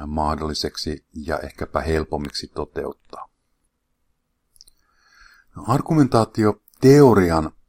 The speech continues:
funktioita, ö, sen tarkoitusperiä tai käyttötapoja voidaan, ö, erottaa erilaisia.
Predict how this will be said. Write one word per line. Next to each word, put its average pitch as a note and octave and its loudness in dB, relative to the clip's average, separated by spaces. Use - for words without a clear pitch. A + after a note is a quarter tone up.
funktioita, F2 0
ö, - -10
sen D#2 -18
tarkoitusperiä E2+ -2
tai D#2+ -6
käyttötapoja F2 -2
voidaan, D#2 -4
ö, - -20
erottaa E2+ -4
erilaisia. D2+ -4